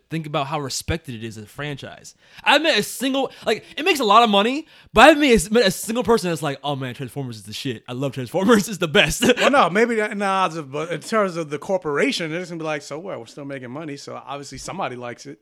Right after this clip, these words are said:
Speaker 1: Yeah, but I don't want that for the M C U. I wanted it to be beloved when it's merits, not just because it, it makes a buttload of money. Then we get into dangerous waters.
Speaker 2: No, that's not what I want either.
Speaker 1: Yeah. <laughs>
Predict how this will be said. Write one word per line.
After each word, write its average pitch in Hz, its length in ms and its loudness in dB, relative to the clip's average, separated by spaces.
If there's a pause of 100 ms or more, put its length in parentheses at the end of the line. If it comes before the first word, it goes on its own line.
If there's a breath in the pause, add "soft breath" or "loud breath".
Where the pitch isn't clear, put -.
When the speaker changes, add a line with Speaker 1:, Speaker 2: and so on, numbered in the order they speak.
(220)
Speaker 1:
Yeah, 269 240 -14
but 135 80 -14
I 147 60 -10
don't 113 120 -10
want 104 120 -10
that 110 140 -12
for - 140 -20
the - 80 -20
M 104 120 -14
C 117 160 -12
U. 131 420 -8
I 92 40 -14
wanted 143 300 -6
it 113 80 -16
to - 120 -18
be 120 360 -8 (480)
beloved 135 540 -4
when 117 80 -10
it's 113 140 -12
merits, 123 680 -8
not 113 220 -12
just 117 160 -16
because 113 480 -12
it, 101 80 -16 (120)
it 107 140 -18 (100)
makes 117 360 -10
a - 20 -14
buttload 110 480 -8
of 104 80 -10
money. 104 400 -10 (1200)
Then 123 120 -8
we 117 60 -10
get 107 140 -14 (140)
into 104 180 -16
dangerous 107 460 -12
waters. 101 640 -12
Speaker 2:
No, 135 240 -10
that's 123 140 -16
not 123 160 -10
what 110 100 -10
I 110 40 -10
want 107 260 -14
either. 107 280 -12
Speaker 1:
Yeah. 180 960 2
<laughs> 226 60 -6